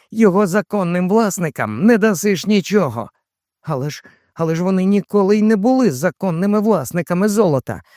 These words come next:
Воно належало гномам або ж багатим торговцям із долини Ільфердіна. Я намагалася нагадати про це Бонду.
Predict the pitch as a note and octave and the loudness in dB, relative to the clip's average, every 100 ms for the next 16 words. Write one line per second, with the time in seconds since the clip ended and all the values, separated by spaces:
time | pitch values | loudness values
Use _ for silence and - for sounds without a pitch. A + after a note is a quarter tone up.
0 | - - A3 F3+ F3+ G#3 A3 D#3 F3 E3+ | -8 0 2 2 2 2 2 2 2 2
1 | G3+ F#3 C#3+ F3 F3+ A3+ E3 A2 - - | 2 2 2 2 4 2 0 -4 -12 -8
2 | - D#3 E3+ E3 D#3+ C#3+ C3+ D#3 F#3+ F3+ | -4 0 0 0 0 0 0 0 0 0
3 | G3+ F#3+ A3+ G#3+ - B2+ G#2+ - G3 D#3+ | 0 2 2 -2 -4 -6 -6 -4 -4 0
4 | F#3+ E3+ C#3+ E3 F#3+ F#3 G#3 G3+ E3 E3 | 0 2 0 -2 -4 -2 0 0 0 -2
5 | A2+ F2+ - _ _ - - - D3+ D#3+ | -2 -6 -12 _ _ -20 -10 -2 0 0
6 | D#3+ D#3+ E3+ F3 D#3+ F3+ E3+ B2+ A#2 C#3+ | 0 2 2 2 0 0 0 0 -2 -2
7 | D3 D3+ D#3 D3 D#3 B2 C#3 - - E3 | -2 0 0 0 -2 -2 -4 -6 -2 -2
8 | C#3+ - F3 D3+ F3+ F#3+ F#3 C3 G2 | -2 -2 -4 0 2 2 2 0 -4